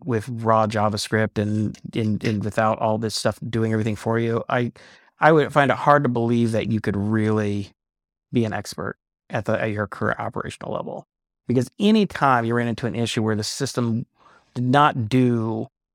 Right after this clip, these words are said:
what you wanted it to do, you would just sort of, A, believe it's not possible, really, or B, not be able to think very hard about how to work around it.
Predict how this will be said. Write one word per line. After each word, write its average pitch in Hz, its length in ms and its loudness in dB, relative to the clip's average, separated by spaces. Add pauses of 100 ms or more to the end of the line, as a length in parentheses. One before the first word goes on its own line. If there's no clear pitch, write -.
what 120 140 0
you 139 180 4
wanted 127 380 2
it 113 160 -4
to 120 100 -10
do, 113 580 0 (360)
you 147 200 6
would 165 120 6
just 147 160 0
sort 135 140 4
of, 120 100 2
A, 151 300 4
believe 139 260 4
it's 127 160 -2
not 113 180 2
possible, 110 720 2 (760)
really, 113 520 6
or 131 240 4
B, 123 640 6 (400)
not 127 340 4
be 123 80 4
able 117 180 4
to 113 60 0
think 120 280 0
very 113 180 2
hard 110 240 2
about 101 220 0
how 107 160 -2
to 104 80 -2
work 101 200 -6
around - 320 -4
it. - 120 -10